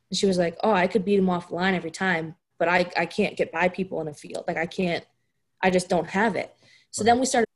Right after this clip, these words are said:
Speaker 1: working on that component of things. So we know her start's fine, but now we start really focusing on what she needs to focus on in terms of her speed work. Um, and I'm like, "All right, so every time that you're about ten, oh, sorry, fifteen to twenty yards into a sprint,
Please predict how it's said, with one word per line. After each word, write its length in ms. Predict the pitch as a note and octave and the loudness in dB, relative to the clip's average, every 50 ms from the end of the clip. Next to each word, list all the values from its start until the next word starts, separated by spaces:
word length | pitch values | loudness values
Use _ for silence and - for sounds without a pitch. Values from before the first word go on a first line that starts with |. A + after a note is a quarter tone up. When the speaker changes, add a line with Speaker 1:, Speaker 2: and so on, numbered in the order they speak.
| _ | _
Speaker 1:
working 220 | G3+ G#3 - A#3 G#3 | -2 -2 0 -2 0
on 100 | F#3 F#3 | 2 2
that 180 | F3+ - - | 2 0 0
component 640 | - - F#3+ G3 - - - - B3 B3 A3+ G3+ F#3 - | -4 -6 -6 -6 -8 -10 -4 -2 0 2 2 0 0 -2
of 160 | - E3 - | -6 -6 -8
things. 320 | - - - - - E3+ | -10 -10 -10 -8 -8 -6
So 240 | - - G3 F3+ D3+ F#3 | -2 2 2 2 2 2
we 100 | G3 G3+ | 2 2
know 240 | G3 G#3+ A#3+ C#4 C#4 | 2 2 2 2 0
her 80 | C4 | -2
start's 380 | A#3 - - G#3 F#3 F3+ F3+ - | -4 -2 0 0 0 0 -2 -6
fine, 300 | - D#3+ D3+ D3+ D#3 D#3 | -8 -6 -6 -6 -8 -8
but 120 | D#3+ F3+ | -6 -2
now 140 | F#3+ G3 G#3+ | 0 0 2
we 60 | A#3+ | 0
start 240 | A#3 - B3 G#3+ - | 0 0 0 -2 0
really 180 | G3 G3+ F#3+ F#3 | 0 -2 -2 -2
focusing 580 | F#3 - G3+ F#3+ F#3+ - F3+ - G3 F3+ E3+ | 0 0 -2 -2 -2 -4 -6 -4 -4 -4 -4
on 480 | - - E3 E3 E3 E3 E3+ E3 E3+ - _ _ _ _ _ _ _ _ | -6 -6 -6 -6 -4 -4 -6 -6 -10 -14 _ _ _ _ _ _ _ _
what 240 | F3+ G3 G3+ - - | 2 2 4 4 2
she 200 | - - A3+ G#3 | 0 -2 0 0
needs 180 | G3 F#3+ F#3 | 0 0 0
to 100 | F#3 F3+ | -2 -6
focus 460 | D#3+ - G#3 G#3+ A3 G#3+ G3+ F3+ - | -2 0 2 2 2 0 -2 -4 -4
on 400 | F3+ E3+ E3 D#3+ D#3+ D#3+ E3 D#3+ - - | -4 -4 -2 -2 -4 -4 -6 -8 -8 -6
in 100 | F3 E3+ | -6 -4
terms 220 | - F#3 F3+ E3+ | -4 -4 -4 -4
of 80 | E3+ E3 | -4 -4
her 120 | F3 E3 | -4 -6
speed 460 | D#3+ - - - F#3 F3+ F3+ E3+ G3 - _ - | -6 -6 -4 -4 -2 -2 -2 -4 -8 -14 _ 0
work. 380 | G3 G3 F3 D3 - - - _ _ _ _ _ _ _ _ _ - | 2 2 2 2 -2 -6 -12 _ _ _ _ _ _ _ _ _ -2
Um, 300 | F3+ F3+ F3 E3+ E3 E3 | -2 0 0 0 -2 -2
and 80 | E3 | -2
I'm 80 | F3+ G3 | -2 0
like, 160 | G3+ G3+ G3+ | 0 0 2
"All 60 | A3+ | 2
right, 120 | G#3+ G#3+ G3+ | 2 2 2
so 100 | - G3+ | 2 2
every 200 | - G3+ G#3 B3+ | 2 2 2 2
time 240 | B3 - C#4 C4+ C4+ | 0 0 -2 -2 -2
that 120 | - A3+ | -2 0
you're 140 | A3 A#3 A#3 | 2 2 4
about 340 | A#3+ A3 A#3 A3+ G#3 - - | 4 4 2 2 2 -2 -4
ten, 440 | - A3+ A3 A3 A3+ A3+ A3+ A3 A3+ - _ _ _ - | -4 -2 -2 0 0 -2 -4 -4 -8 -12 _ _ _ -10
oh, 220 | - - G3 F#3 | -6 -4 -4 -4
sorry, 240 | F3 - F3 D#3+ E3 | -2 -2 -2 -2 0
fifteen 320 | - A#3 A3+ - A#3+ A3+ | -2 -4 -2 -2 -4 -4
to 60 | G3 | -4
twenty 280 | F#3 - - A3 G#3+ G#3 | -6 -6 -4 -2 -2 0
yards 320 | G3+ G3 F#3+ G3 G3+ G3 | 0 2 2 2 2 2
into 200 | G#3 G3+ G3 F#3 | 0 0 0 0
a 20 | E3+ | -2
sprint, 480 | E3+ - - D#3+ D3+ - A3 F#3+ - | -4 -4 -2 -2 0 0 0 -2 -4